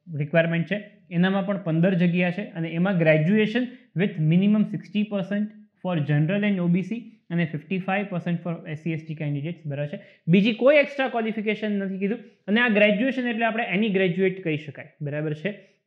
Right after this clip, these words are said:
આ, આપનું જે છે એ સ્નાતક કોઈ પણ જે છે એ ક્ષેત્રની અંદર પૂરું થયું હોય તો આપ જે છે એપ્લાય કરી શકો છો.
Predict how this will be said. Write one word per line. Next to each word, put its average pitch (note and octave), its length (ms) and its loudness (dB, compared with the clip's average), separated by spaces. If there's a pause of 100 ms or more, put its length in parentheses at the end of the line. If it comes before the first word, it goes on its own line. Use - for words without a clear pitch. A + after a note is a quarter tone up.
(140)
આ, D#3+ 120 -10
આપનું F3+ 380 -4
જે F#3 80 -2
છે G3 140 -2
એ F#3 40 0
સ્નાતક F3 460 -6
કોઈ F3 140 -2
પણ G3 220 -6
જે F3+ 100 -4
છે F3+ 100 -8
એ F3 60 -4
ક્ષેત્રની E3+ 380 -6
અંદર E3 140 -4
પૂરું E3 280 -6
થયું E3 180 -4
હોય F#3 100 -6
તો F3+ 100 -6
આપ D3+ 220 -4
જે D3 60 -8
છે D#3+ 80 -8
એપ્લાય D3 260 -6
કરી D3+ 180 -4
શકો E3 240 -6
છો. G#3 120 -8